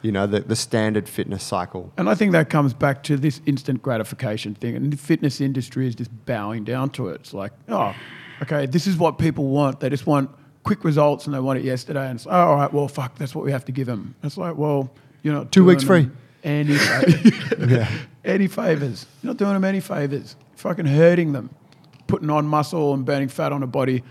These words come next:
Speaker 2: that can't even fucking support itself. You should be focusing on the foundation, and that stuff takes time. It takes energy, it takes discipline. This is, these are the, the, the qualities you should be, you should be building in, indivi-, in, in an individual.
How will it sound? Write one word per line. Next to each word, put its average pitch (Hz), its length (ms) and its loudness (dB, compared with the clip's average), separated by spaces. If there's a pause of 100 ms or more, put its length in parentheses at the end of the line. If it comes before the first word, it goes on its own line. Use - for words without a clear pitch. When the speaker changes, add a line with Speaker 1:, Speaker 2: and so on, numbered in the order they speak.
(220)
Speaker 2:
that 135 120 -8
can't 143 240 0
even 135 180 -2
fucking 131 340 -6
support 147 360 -2
itself. 98 420 -6 (300)
You - 20 -20
should - 140 -18
be 127 80 -4
focusing 120 500 -6
on 120 120 -6
the 104 40 -8
foundation, 139 580 0
and 143 120 0
that 170 100 0
stuff - 260 -8
takes 117 240 -6
time. 117 400 -6 (480)
It - 60 -20
takes 127 240 -4
energy, 123 380 0
it - 360 -8
takes 131 220 -6
discipline. 143 540 -4 (760)
This 156 300 0
is, 143 100 -6
these 147 320 0
are 143 60 2
the, 131 360 -4
the, 127 280 -8
the 131 100 -4
qualities 127 480 -2
you 113 60 -6
should 123 240 -6
be, 127 140 -2
you - 520 -12
should 131 140 -6
be 135 100 -2
building 127 460 0
in, 123 100 -2
indivi-, 120 380 -4
in, 127 100 -2
in 131 140 -2
an 123 140 -2
individual. 117 720 -6